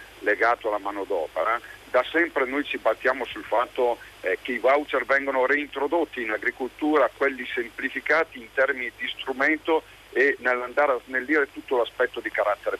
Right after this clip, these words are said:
burocratico. Sappiamo che non sono la soluzione a tutti i problemi,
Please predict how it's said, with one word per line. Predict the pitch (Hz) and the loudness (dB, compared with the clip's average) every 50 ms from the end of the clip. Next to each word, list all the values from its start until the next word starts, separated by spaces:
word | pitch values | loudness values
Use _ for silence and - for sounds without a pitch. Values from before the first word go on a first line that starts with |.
| - | -8
burocratico. | - 92 95 92 87 - - 80 76 76 - - - - 85 | -8 -6 -4 -4 -4 -2 -2 -2 -2 -2 -4 -10 -8 -6 -4
Sappiamo | - - 110 - - - 135 131 135 135 123 - | -2 0 -2 -2 0 2 2 2 2 0 -2 -4
che | - 123 | -6 -6
non | 113 110 107 | -6 -6 -10
sono | 104 - - 139 135 135 131 127 123 113 - - - - - - | -10 -2 0 0 0 0 0 0 0 0 0 -4 -14 -20 -18 -8
la | - - 127 | -4 -2 -2
soluzione | - - 143 135 131 139 - - - 180 170 139 113 98 92 87 | 0 0 -2 0 -2 -2 -6 0 2 2 4 4 2 0 0 -2
a | 87 - - | -4 -4 -4
tutti | - 156 160 - - 127 | -4 -6 -6 -4 -6 -8
i | 113 - | -4 0
problemi, | - 151 156 139 147 165 170 170 165 180 180 | 0 0 0 2 2 4 4 4 2 0 -4